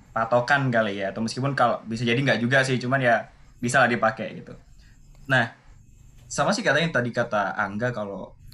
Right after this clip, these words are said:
konteks dari toxic relationship itu ada banyak sebenarnya, mulai dari pasangan, keluarga, temen gitu. Nah, tapi ini kan sering dipakai buat pasangan.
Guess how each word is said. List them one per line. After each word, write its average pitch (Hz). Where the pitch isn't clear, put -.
konteks 113
dari 104
toxic 113
relationship 107
itu -
ada 110
banyak 110
sebenarnya, 95
mulai 101
dari 95
pasangan, 98
keluarga, 117
temen 110
gitu. 95
Nah, 120
tapi 131
ini 143
kan 208
sering 151
dipakai 127
buat 123
pasangan. 127